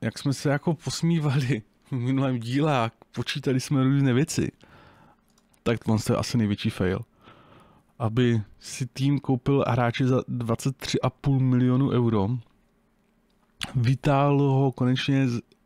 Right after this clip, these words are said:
Itálie, kde mu to jako v té Veroně jakž tak šlo.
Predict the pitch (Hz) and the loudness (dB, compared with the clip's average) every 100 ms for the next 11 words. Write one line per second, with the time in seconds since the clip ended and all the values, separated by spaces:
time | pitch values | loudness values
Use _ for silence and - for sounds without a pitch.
0 | - 127 120 113 104 104 95 113 _ - | -6 -4 0 2 2 2 0 -2 _ -20
1 | _ _ _ _ _ _ _ 117 113 113 | _ _ _ _ _ _ _ -2 2 4
2 | 120 110 123 - 123 - 127 120 120 120 | 2 2 0 0 -6 -2 0 2 2 2
3 | 123 117 107 110 - 151 123 - - 113 | 2 0 0 -2 -2 -4 -2 -2 0 0
4 | 95 | -2